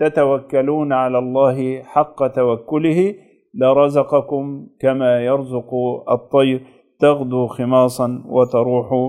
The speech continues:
بطاناً". وفي حديث السبعين ألف الذين، آه، يدخلون الجنة من غير حساب ولا عذاب،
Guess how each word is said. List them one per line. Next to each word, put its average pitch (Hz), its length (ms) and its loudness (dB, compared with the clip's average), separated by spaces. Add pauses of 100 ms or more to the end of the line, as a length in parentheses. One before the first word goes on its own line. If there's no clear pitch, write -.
(120)
بطاناً". 120 500 0 (520)
وفي 165 280 0
حديث 185 440 -4
السبعين 160 640 -6
ألف 135 500 -4 (140)
الذين، 127 680 -2 (680)
آه، 120 280 0
يدخلون 151 680 -2
الجنة 139 880 -4 (140)
من 123 200 -2
غير 139 520 2
حساب 123 580 2
ولا 135 240 2
عذاب، 139 500 4